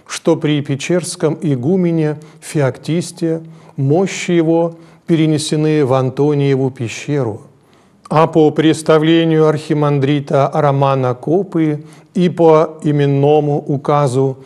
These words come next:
двадцать третьего июля тысяча семьсот тридцатого года перенесены первого октября того же года в Великую Церковь Печерскую. Когда святитель Михаил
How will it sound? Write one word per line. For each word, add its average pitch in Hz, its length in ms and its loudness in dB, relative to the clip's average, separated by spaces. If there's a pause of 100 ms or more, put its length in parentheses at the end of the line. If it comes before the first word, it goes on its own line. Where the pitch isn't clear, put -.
(200)
двадцать 143 500 0
третьего 139 460 0
июля 147 640 0 (380)
тысяча 175 420 -2
семьсот 147 480 -4
тридцатого 131 640 -2
года 131 440 -6 (540)
перенесены 151 880 0 (300)
первого 175 400 4
октября 156 600 0
того 143 320 0
же 120 140 -2
года 151 500 -2 (260)
в 151 60 -4
Великую 143 640 -2
Церковь 147 560 -2 (280)
Печерскую. 135 840 -6 (880)
Когда 165 380 2
святитель 175 600 -2
Михаил 160 680 0